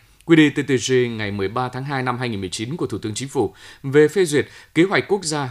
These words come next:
phòng chống bệnh cúm gia cầm giai đoạn hai nghìn mười chín hai nghìn hai mươi lăm và khẩn trương tổ chức các biện pháp cụ thể. Trong đó,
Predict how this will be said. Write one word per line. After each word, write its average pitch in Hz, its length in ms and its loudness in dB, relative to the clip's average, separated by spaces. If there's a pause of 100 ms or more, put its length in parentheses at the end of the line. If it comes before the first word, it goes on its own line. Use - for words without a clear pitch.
phòng 117 240 -2
chống 123 240 -4
bệnh 156 160 -2
cúm 123 180 -4
gia 139 140 -2
cầm 104 200 -6
giai 117 140 -6
đoạn 104 140 -6
hai 123 140 -6
nghìn 110 140 -4
mười 98 100 -4
chín 123 180 -6
hai 143 160 -6
nghìn 101 120 -6
hai 107 100 -8
mươi 113 40 -6
lăm 107 160 -2 (280)
và 139 120 -4
khẩn 123 240 -2
trương 160 220 0
tổ 120 140 -2
chức 190 160 -4
các 185 80 -2
biện 123 140 0
pháp 170 160 -8
cụ 113 120 -4
thể. 104 220 -4 (880)
Trong 123 200 -6
đó, 107 240 -4